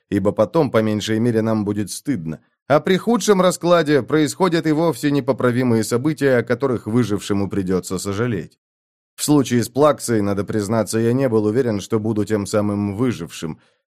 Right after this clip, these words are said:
Если кто не помнит, этот тип в поединках проигрывает только капитану. Что Плакса и доказал, укокошив своих недавних коллег по охоте за моей очаровательной персоной.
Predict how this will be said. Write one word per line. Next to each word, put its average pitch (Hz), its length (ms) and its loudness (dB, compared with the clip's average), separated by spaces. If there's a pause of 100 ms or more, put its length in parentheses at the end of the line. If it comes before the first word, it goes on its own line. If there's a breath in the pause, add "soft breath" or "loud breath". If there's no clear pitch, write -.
Если 170 300 2
кто 185 180 2
не 180 120 2
помнит, 180 460 2
этот 151 300 -2
тип 175 220 -4
в - 60 -20
поединках 147 640 2
проигрывает 139 760 2
только 123 300 0
капитану. 120 680 -2 (340)
Что 185 260 2
Плакса 180 380 2
и 180 40 2
доказал, 131 560 2
укокошив 117 600 0
своих 117 260 -2
недавних 110 520 0
коллег 110 420 0
по 107 180 4
охоте 120 380 -2
за 101 140 -2
моей 104 280 2
очаровательной 98 720 -2
персоной. 82 640 -6